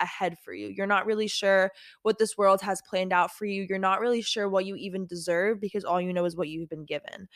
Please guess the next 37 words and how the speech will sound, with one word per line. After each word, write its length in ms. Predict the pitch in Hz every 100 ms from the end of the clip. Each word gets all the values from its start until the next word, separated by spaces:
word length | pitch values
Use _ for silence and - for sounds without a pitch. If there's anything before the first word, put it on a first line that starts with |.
| - - -
So 280 | - 240 233
I 120 | 220
feel 200 | 226 233
like 220 | 247 277 208
once 480 | 190 190 202 -
kind 320 | - - 214 190
of 100 | 190
changes 380 | - 196 190
like 180 | 196 185
this 160 | 196 -
happen, 500 | - 185 170 214 233
it 100 | 202
could 120 | 190
kind 240 | - 190
of 80 | 190
make 220 | 196 196
us, 480 | 190 185 - - - _ -
I 60 | 202
keep 140 | 202
saying 200 | 233 208
kind 240 | - 175 180
of, 80 |
but 100 | 180
it 80 | 214
can 100 | 262
make 160 | 262 311
us 100 | 294
step 280 | - 233 220
back 240 | 214 208
a 40 |
little 200 | 185 175
bit 280 | 170 165 165 -
and 100 | 180
just 180 | 180 -
be 120 | 175
like, 120 | 170
Wow, 560 | 180 175 185 170 - 190